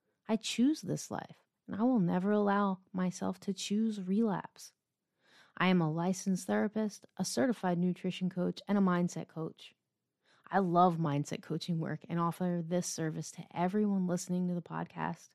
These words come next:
and to anyone who is looking for support.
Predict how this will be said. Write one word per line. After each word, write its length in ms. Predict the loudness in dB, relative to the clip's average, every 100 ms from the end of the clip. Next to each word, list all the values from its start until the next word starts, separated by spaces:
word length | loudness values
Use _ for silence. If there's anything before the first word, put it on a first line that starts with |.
| _ _ _ _ _ _ _ _ _ _ _ -6
and 280 | 2 2 2
to 120 | 2
anyone 360 | 4 4 4
who 340 | 4 2 0 0
is 180 | -2 -4
looking 440 | -6 -4 -2 0
for 160 | -2 -4
support. 520 | -6 -10 -6 -4 -6